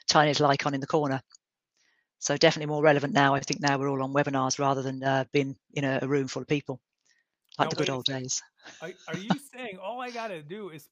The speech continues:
Speaker 2: click the letter B and it goes to black? That's it?
Speaker 1: Mm-hmm.
Speaker 2: Oh my goodness. I mean, no wonder nobody's doing that. Nobody knows that.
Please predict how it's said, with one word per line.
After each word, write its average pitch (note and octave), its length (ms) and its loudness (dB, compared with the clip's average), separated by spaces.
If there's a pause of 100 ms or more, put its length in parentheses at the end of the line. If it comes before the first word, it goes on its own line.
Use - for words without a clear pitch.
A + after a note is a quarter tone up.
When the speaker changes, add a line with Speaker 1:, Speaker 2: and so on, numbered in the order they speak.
(160)
Speaker 2:
click A3+ 280 -18
the F3 120 -14
letter F#3 300 -14 (100)
B G3 320 -14
and D3 120 -16
it D3+ 120 -16
goes E3+ 300 -14
to D3+ 140 -14
black? D3 540 -10
That's G#3 220 -10
it? D#4 240 -12 (640)
Speaker 1:
Mm-hmm. E3+ 140 -16 (1000)
Speaker 2:
Oh F#3 80 -4
my C#3 120 -10
goodness. C3 420 -18 (580)
I D3 60 -16
mean, D#3+ 160 -16
no F3 120 -14
wonder F#3+ 240 -16
nobody's D#3 300 -16
doing E3 220 -14
that. B2 140 -12
Nobody D#3+ 260 -18
knows G#3 300 -18
that. - 220 -20